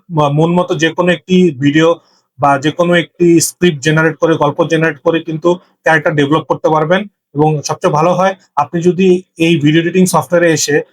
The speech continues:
আপনি যদি ভয়েস ওভার দিতে পারেন বা ব্যাকগ্রাউন্ড মিউজিক দিতে পারেন তাহলে আরো ভালো হয়, ঠিক আছে? তো এই ছিল আজকের ভিডিও। আশা করি ভিডিওটা আপনাদের জন্য উপকারী ছিল। আপনারা শিখতে পারলেন যে কিভাবে Grok এআই ব্যবহার করবেন এবং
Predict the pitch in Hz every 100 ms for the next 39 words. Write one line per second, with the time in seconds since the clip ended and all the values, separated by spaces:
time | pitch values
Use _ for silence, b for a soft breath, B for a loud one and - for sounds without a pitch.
0 | _ - 135 160 165 165 175 156 _ _
1 | _ _ _ _ _ _ - 131 131 151
2 | 160 170 160 160 151 143 143 147 131 135
3 | 151 160 147 143 165 156 151 147 160 180
4 | b b - 151 175 190 - 156 135 131
5 | 117 101 _ _ _ _ 208 202 - -
6 | _ _ _ _ _ _ _ _ - 185
7 | 185 214 214 180 196 175 170 180 151 170
8 | 180 185 151 165 165 156 165 165 170 180
9 | 165 160 165 156 156 170 b b b 139
10 | - 156 175 180 180 165 160 160 - 147
11 | 160 160 123 151 151 - 151 156 143 131
12 | 147 147 151 135 151 147 _ _ 139